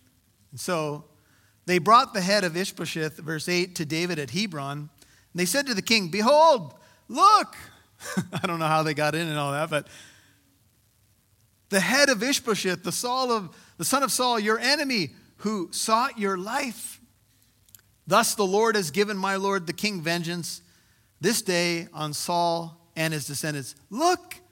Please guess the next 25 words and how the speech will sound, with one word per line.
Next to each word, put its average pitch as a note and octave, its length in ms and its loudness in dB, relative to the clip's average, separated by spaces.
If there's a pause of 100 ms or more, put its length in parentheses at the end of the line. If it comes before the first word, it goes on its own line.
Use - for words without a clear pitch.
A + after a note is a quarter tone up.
what B3 160 -2
we C#4 140 0
did D#4 260 2
for - 220 -2
you, G#3 240 2
king. G#3+ 400 -2
Sorry, D3+ 340 0
but C#3 220 -8 (360)
this D3+ 200 -2
is E3 100 -4
it. A3 300 4 (480)
<laughs> - 80 -18 (1160)
You D4+ 120 2
see? F#4+ 560 6 (760)
We're A3+ 200 8
faithful D#4 600 6
men. D#4 460 4 (380)
This D#4 320 6
was C4 260 2
your A3 140 4
enemy. C#4 560 2
He E3 360 0
is C4+ 640 0 (400)
no D#3+ 240 0
mas. - 1000 2